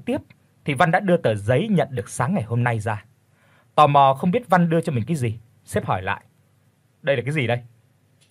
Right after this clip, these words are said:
Văn cúi xuống không có trả lời. Thấy nét mặt của Văn như vậy, sếp liền mở ra xem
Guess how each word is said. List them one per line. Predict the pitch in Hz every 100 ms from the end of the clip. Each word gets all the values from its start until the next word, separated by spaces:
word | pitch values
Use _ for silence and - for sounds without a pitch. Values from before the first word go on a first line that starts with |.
| _ _ _ _
Văn | 113 156 147 135
cúi | 143 165
xuống | - 147 208
không | 160
có | 180 180
trả | 90
lời. | 90 92 85 _ _ _ _
Thấy | 175
nét | 214 285
mặt | 190 -
của | 107
Văn | 101 180
như | 170
vậy, | 131 104 - _ _ _
sếp | - 240
liền | 147 120 113
mở | 110
ra | 87 131
xem | - 156